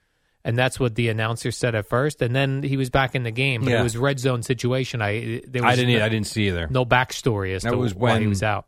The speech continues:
Speaker 2: they said the, uh, the Browns have, well, the, the Bengals have waved the white
Speaker 1: Yes.
Speaker 2: flag.
Speaker 1: Oh, yes.
Speaker 2: Yeah. Well, I mean, they kinda did, but
Speaker 1: You know what I
Speaker 2: whatever.
Speaker 1: was kinda tired of yesterday, Jerry? The same old announcers. There's a lot of guys have been doing this a long time, and
Speaker 2: Yeah.
Speaker 1: they're just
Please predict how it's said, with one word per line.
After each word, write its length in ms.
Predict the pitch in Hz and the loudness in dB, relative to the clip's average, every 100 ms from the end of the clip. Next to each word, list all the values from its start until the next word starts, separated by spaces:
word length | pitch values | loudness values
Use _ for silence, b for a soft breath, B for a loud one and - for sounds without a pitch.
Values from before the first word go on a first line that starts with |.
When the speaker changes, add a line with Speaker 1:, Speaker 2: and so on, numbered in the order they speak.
| _ | _
Speaker 2:
they 160 | 104 101 | -6 -6
said 300 | - 104 87 | -6 -6 -4
the, 240 | 98 95 | -4 -4
uh, 140 | 90 90 | -4 -4
the 80 | 92 | -2
Browns 380 | 131 147 135 | 0 0 -2
have, 160 | 120 90 | -6 -6
well, 240 | 104 92 | -4 -4
the, 260 | 78 71 78 87 | -6 -12 -18 -8
the 100 | 98 | -2
Bengals 380 | 131 160 143 | 0 0 0
have 120 | 120 87 | -2 -2
waved 300 | 131 165 123 | -2 -2 -2
the 100 | 143 | 0
white 240 | 139 147 | 0 0
Speaker 1:
Yes. 200 | 180 156 123 87 | 2 2 2 -2
Speaker 2:
flag. 80 | 78 _ _ _ - | -6 _ _ _ -8
Speaker 1:
Oh, 320 | 185 226 180 | -6 -6 -10
yes. 540 | 156 202 - - - - | -14 -12 -12 -12 -12 -14
Speaker 2:
Yeah. 120 | - - - | -16 -10 0
Well, 120 | 170 | 2
I 40 | |
mean, 360 | 175 156 113 85 - 110 - | 4 4 2 -4 -10 -10 -4
they 100 | 110 | 2
kinda 300 | 170 107 78 | 4 4 2
did, 460 | 120 107 78 80 - _ _ _ _ _ | 2 2 0 -6 -12 _ _ _ _ _
but 220 | 95 90 - _ _ - | -4 -4 -10 _ _ -6
Speaker 1:
You 60 | |
know 40 | 349 | 0
what 100 | 359 | 0
I 60 | |
Speaker 2:
whatever. 100 | - 202 | 0 0
Speaker 1:
was 20 | |
kinda 200 | 240 240 | 0 -2
tired 320 | 226 233 226 | -2 -2 0
of 100 | 226 | -2
yesterday, 360 | 226 214 - 226 | -2 -4 -4 -4
Jerry? 280 | 214 214 - - - | -4 -4 -8 -14 -12
The 80 | 220 | -10
same 340 | - - 262 226 | -8 -6 -4 -2
old 160 | 208 | -2
announcers. 720 | 180 156 151 139 95 - - _ _ _ _ | 0 0 0 -4 -8 -14 -20 _ _ _ _
There's 260 | - - 107 | -20 -20 -20
a 120 | - | -10
lot 200 | 180 185 | -8 -6
of 80 | 156 | -6
guys 300 | 151 135 135 | -6 -4 -4
have 60 | 131 | -4
been 100 | 120 | -2
doing 220 | 123 120 | -2 -2
this 160 | 110 - | -4 -4
a 60 | |
long 400 | 98 101 113 110 | -6 -2 -2 -2
time, 320 | 98 107 98 | -2 -2 0
and 20 | 143 | 0
Speaker 2:
Yeah. 80 | 208 | 0
Speaker 1:
they're 60 | 202 | 0
just 280 | 127 110 | 0 -2